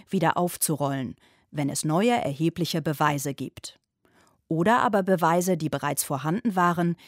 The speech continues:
erst jetzt mit der modernen Technik genau untersucht werden können.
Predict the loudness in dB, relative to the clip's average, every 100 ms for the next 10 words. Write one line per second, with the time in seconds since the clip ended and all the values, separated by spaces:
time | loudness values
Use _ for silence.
0 | -20 _ _ -4 -4 0 -2 -2 -4 -2
1 | -2 -2 -2 0 2 0 -2 -4 0 -2
2 | -2 -8 _ -4 0 0 0 -2 0 0
3 | 0 -2 -4 -2 -2 -2 -4 -4